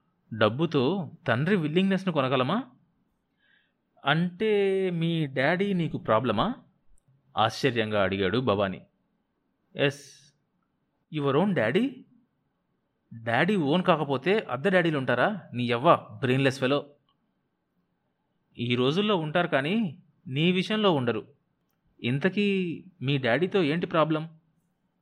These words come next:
"నేను మౌనికాను లవ్ చేయడం మా డాడీకి ఇష్టం లేదు." "ఎందుకు ఇష్టం లేదు?" "అది ఒక బిగ్, బిగ్ స్టోరీ."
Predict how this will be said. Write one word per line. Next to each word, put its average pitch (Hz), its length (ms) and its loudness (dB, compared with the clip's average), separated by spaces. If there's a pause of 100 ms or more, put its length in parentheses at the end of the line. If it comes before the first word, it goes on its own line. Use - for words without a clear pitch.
(1500)
"నేను 151 380 2
మౌనికాను 165 480 2
లవ్ 127 240 2
చేయడం 131 260 2
మా 139 120 2
డాడీకి 123 340 0
ఇష్టం 117 240 -2
లేదు." 98 200 -2 (1400)
"ఎందుకు 131 280 0
ఇష్టం 226 220 0
లేదు?" 233 220 2 (1200)
"అది 143 180 0
ఒక 147 200 0
బిగ్, 156 340 0 (180)
బిగ్ 151 280 2
స్టోరీ." 131 360 0